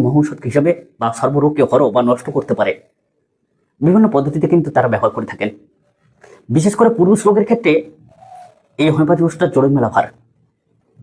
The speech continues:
এবং ইউনানি ডাক্তাররা সর্বদাই যে কোনো পুরুষ দুর্বলতার ক্ষেত্রে, ধাতু দুর্বলতার ক্ষেত্রে এই কালো জিরাকে ব্যবহারের বিভিন্নভাবে উপদেশ দেন। ঠিক সেইরূপ আজকের এই হোমিওপ্যাথি ওষুধটা, অর্থাৎ কালো জিরা থেকে প্রস্তুত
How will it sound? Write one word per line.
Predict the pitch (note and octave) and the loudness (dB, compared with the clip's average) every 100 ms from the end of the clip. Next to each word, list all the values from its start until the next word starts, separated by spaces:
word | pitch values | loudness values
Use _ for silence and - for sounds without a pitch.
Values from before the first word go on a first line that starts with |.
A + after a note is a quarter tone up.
| - _ - | -20 _ -2
এবং | C3+ B2+ A2+ - - _ _ _ _ - | 0 0 -2 -8 -20 _ _ _ _ 2
ইউনানি | D3 D3 D3 | 4 4 4
ডাক্তাররা | - D3+ C#3 C3 | 2 0 0 0
সর্বদাই | A#2+ B2 C#3+ B2 - - - - - - - D3 | -2 0 2 0 -2 -12 -20 -20 -20 -16 -6 -2
যে | G3 | 2
কোনো | A3+ - | 2 2
পুরুষ | F#3 - | 0 2
দুর্বলতার | E3+ F3+ - - | 0 2 0 -2
ক্ষেত্রে, | D3+ - - | -4 -4 -4
ধাতু | A#2 D3+ | -4 -2
দুর্বলতার | D3+ D3+ D3 D3+ | -2 0 0 -2
ক্ষেত্রে | - A#2 - - - _ _ _ _ _ _ - | -6 -6 -6 -6 -14 _ _ _ _ _ _ -8
এই | C3 | -4
কালো | C3 C#3 | -2 0
জিরাকে | D3 D3+ A#2+ | 0 0 0
ব্যবহারের | G#2+ C#3 B2 - C3+ | 0 -4 -6 -10 -2
বিভিন্নভাবে | D3 E3 D3 B2 G#2 | 2 2 0 -2 -2
উপদেশ | C3 - - | -6 -6 -8
দেন। | - - _ _ _ _ - _ _ _ _ _ - _ - - - | -8 -10 _ _ _ _ -20 _ _ _ _ _ -20 _ -20 -20 -8
ঠিক | - - | -4 -2
সেইরূপ | D#3+ G3 B3+ - - | 2 2 2 0 -2
আজকের | D3 - - - | -2 0 0 0
এই | G3+ F3 | 0 2
হোমিওপ্যাথি | F#3+ G#3 A3 | 2 2 2
ওষুধটা, | G#3 - C3 | 0 -2 -2
অর্থাৎ | C#3 E3 - | 0 -2 -2
কালো | D#3 | -2
জিরা | F3 F#3 | 2 0
থেকে | F#3 - | -2 -2
প্রস্তুত | D#3 D#3 | -2 0